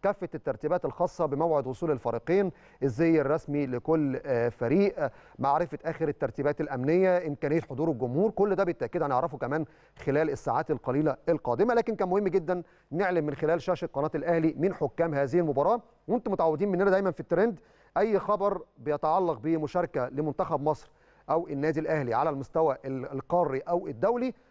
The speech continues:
بيبقى عندنا السبق، ودايمًا بنقول لكم كل الجديد هنا من برنامج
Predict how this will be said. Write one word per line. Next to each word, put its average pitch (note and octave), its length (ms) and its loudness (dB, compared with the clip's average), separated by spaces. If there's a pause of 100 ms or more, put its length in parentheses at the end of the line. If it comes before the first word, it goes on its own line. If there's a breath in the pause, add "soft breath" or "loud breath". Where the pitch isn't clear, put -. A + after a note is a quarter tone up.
(140 soft breath)
بيبقى F3+ 220 2
عندنا F3+ 240 -2
السبق، - 340 -2
ودايمًا F3 280 0
بنقول C#3 240 -4
لكم E3+ 140 -4
كل F3+ 200 -2
الجديد C3+ 380 0
هنا D3+ 300 0
من C#3+ 200 0
برنامج C3+ 440 -2